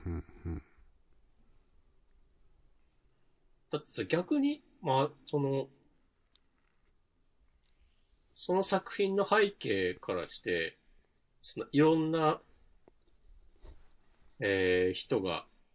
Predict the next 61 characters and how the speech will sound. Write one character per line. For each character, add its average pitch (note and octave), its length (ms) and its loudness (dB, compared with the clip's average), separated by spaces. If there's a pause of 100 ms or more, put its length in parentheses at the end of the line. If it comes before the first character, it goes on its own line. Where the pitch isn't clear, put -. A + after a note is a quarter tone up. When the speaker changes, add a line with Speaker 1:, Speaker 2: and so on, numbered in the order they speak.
(240)
Speaker 2:
い G#2+ 200 -2
る D#3 420 2 (680)
こ E3+ 140 2
と G3+ 160 6
の G#3+ 120 6
方 G3+ 300 8
が F#2 300 -2
あ G2 60 2
り G2+ 200 0
え G2+ 60 4
な F2+ 120 -2
い E2 40 -8
っ - 20 -12
て - 200 -10
い - 20 -4
う F#2 60 -6
も F2+ 80 -8
の F2 100 -8
は E2+ 260 0
あ A#2+ 60 4
る F2+ 360 -4 (1000)
わ E2+ 140 -4
け E2 100 -2
じ D#2 140 -4
ゃ D#2 60 -12
な D2 160 -14
い。 - 80 -20 (520)
Speaker 1:
う D#3 80 2
ん。 G#2+ 300 2 (960)
わ C#3 100 -8
か C3+ 140 -2
り B2 80 -2
ま A2 140 -4
す。 - 160 -12
だ C3+ 120 -4
か C3 120 -4
ら、 A2 260 -2 (680)
う C3 40 -4
ー B2 360 0
ん A#2 60 -2
と、 - 160 -6 (140)
い C#3 100 0
な G3+ 180 8
い A#3+ 80 6
こ - 140 0
と C#4 140 2
の A3+ 80 8
方 C#3 60 6
が G#2+ 80 6
自 A2+ 240 2
然 A#2 300 6 (380)
と A2+ 100 2
い F#2+ 360 0
う。 E2 60 -12 (420)
Speaker 2:
そ - 320 -2
う F#2 40 -8
そ F#2+ 200 -8
う F#2+ 40 -12
そ G2 220 -14
う D#2+ 60 -16
そ D#2 280 -14